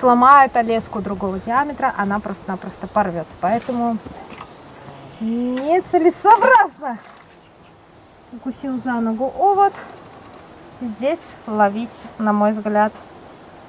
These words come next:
на другое оснащение. Не знаю, ребят, мимо или не мимо. Есть какая-то рыбка или нет, непонятно. Есть какая-то рыбка, клюнула на опарыша с мотылем.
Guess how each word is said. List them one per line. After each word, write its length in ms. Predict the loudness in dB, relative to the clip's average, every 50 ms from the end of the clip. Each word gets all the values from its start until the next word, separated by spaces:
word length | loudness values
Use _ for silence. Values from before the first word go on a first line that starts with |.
| -20 -20 -20 -20 -20 -20 -20 -20 -16 -10 -4
на 240 | -2 2 2 2 2
другое 320 | 2 0 0 4 4 4
оснащение. 640 | 4 2 -4 -8 -8 -6 -6 -4 -4 -4 -4 -6 -8 -12 -16
Не 240 | -20 -20 -20 -16 -12
знаю, 240 | -10 -8 -8 -8 -8
ребят, 280 | -8 -8 -6 -6 -6 -8 -10
мимо 300 | -10 -8 -8 -6 -6 -6
или 140 | -6 -6 -6
не 180 | -6 -6 -6 -6 -6
мимо. 260 | -6 -6 -6 -6 -6 -6 -8 -14 -20 -20 -20 -20 -20 -20 -20 -20 -20 -18 -18 -18 -18 -18 -18 -18 -16 -16 -16 -16 -16 -14 -14 -14 -14 -14 -14 -14 -14 -14 -14 -14 -14 -14 -12 -10
Есть 300 | -8 -6 -4 -4 -6 -6
какая-то 540 | -8 -10 -10 -4 -2 -2 -2 -2 -2 -6 -6
рыбка 320 | -6 -6 -6 -8 -8 -8 -6
или 240 | -6 -6 -6 -6
нет, 320 | -6 -4 -4 -2 -4 -4 -4 -8 -12 -14 -12 -10
непонятно. 1040 | -8 -6 -6 -6 -4 -4 -6 -4 -2 -2 -2 -2 -2 -2 -4 -4 -6 -6 -8 -6 -6 -8 -10 -12 -10 -8 -6
Есть 240 | -4 -4 -4 -4 -4
какая-то 500 | -8 -8 -4 -2 0 0 0 -2 -2 -4
рыбка, 300 | -4 -4 -6 -6 -8 -8 -8 -6
клюнула 520 | -4 -4 -2 -2 -2 -4 -2 -2 -2 -2
на 340 | -2 -2 -4 -4 -4 -4 -4 -4
опарыша 680 | -6 -6 -4 -2 -2 0 0 -2 -4 -8 -10 -8 -8 -8
с 400 | -10 -12 -12 -8 -6 -6 -6 -8 -10 -18 -20 -20 -20 -20 -20 -20 -16 -10
мотылем. 880 | -6 -2 2 2 2 2 2 0 -2 0 2 2 4 4 4 2 2 -2